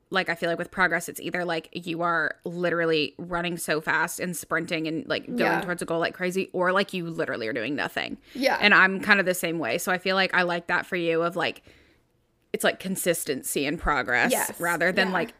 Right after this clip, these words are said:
Speaker 1: and I feel like it's, like, progress versus, like, completion of things. Like, it doesn't
Speaker 2: Yeah.
Speaker 1: always have to be, like, so, like, blinded, like, blinders on into one thing. Like, you can just
Speaker 2: Right.
Speaker 1: be making, like, progress throughout the year. I like
Speaker 2: Right,
Speaker 1: that a lot.
Speaker 2: and even, like, even for, like, the job thing, like,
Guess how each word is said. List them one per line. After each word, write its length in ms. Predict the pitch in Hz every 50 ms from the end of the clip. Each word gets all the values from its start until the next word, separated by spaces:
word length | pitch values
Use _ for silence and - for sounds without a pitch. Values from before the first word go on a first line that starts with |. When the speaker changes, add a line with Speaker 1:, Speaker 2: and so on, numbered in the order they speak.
| - - - _ _ _ _ _
Speaker 1:
and 160 | - 233 233
I 100 | 202 247
feel 140 | 247 269 240
like 140 | 233 214 233
it's, 100 | 202 -
like, 140 | 196 - -
progress 400 | - 208 190 175 175 170 - -
versus, 280 | 170 170 - 180 170
like, 140 | 180 - -
completion 720 | - - 190 165 - 170 - 247 - - - 110 110 - -
of 100 | - -
things. 320 | - - 117 92 107 185 -
Like, 120 | 190 180
it 80 | 196 160
doesn't 180 | 202 196 - 196
Speaker 2:
Yeah. 120 | 180 170
Speaker 1:
always 200 | 156 165 185 -
have 160 | - 196 180 -
to 80 | 202
be, 140 | 185 196 190
like, 240 | 190 180 170 - - - - - - - - _
so, 500 | - - - - 190 190 180 175 180 175
like, 340 | 175 165 165 - - - - _ _ - -
blinded, 840 | - 185 170 170 170 170 175 175 175 175 170 170 170 170 170 - -
like, 180 | 185 175 -
blinders 460 | - 160 165 175 180 175 185 180 170
on 300 | 175 165 165 165 170 156
into 200 | 117 170 170 170
one 280 | 170 160 170 165 175 170
thing. 260 | - 165 165 180 208
Like, 220 | 220 185 170 - -
you 80 | 180
can 120 | - - 226
just 220 | 214 202 - 190
Speaker 2:
Right. 60 | -
Speaker 1:
be 100 | - 160
making, 300 | 156 131 - - 170 160
like, 220 | 156 123 - - -
progress 480 | - - 147 117 - 127 117 - -
throughout 240 | - - 104 92 -
the 80 | - 92
year. 120 | 76 - -
I 80 | -
like 140 | - - -
Speaker 2:
Right, 200 | 294 330 294 254
Speaker 1:
that 80 | 262 269
a 20 |
lot. 240 | 226 247 269 - -
Speaker 2:
and 20 | 392 370
even, 120 | 349 - - - - - - -
like, 320 | 254 285 277 277 277 -
even 360 | - 285 294 359 381 370 349
for, 140 | - - -
like, 280 | 262 254 233 233 233 -
the 100 | - 226
job 460 | 220 - 233 208 208 220 233 220 220
thing, 420 | - 214 208 214 208 226 220 202
like, 320 | 202 226 220 220 220 -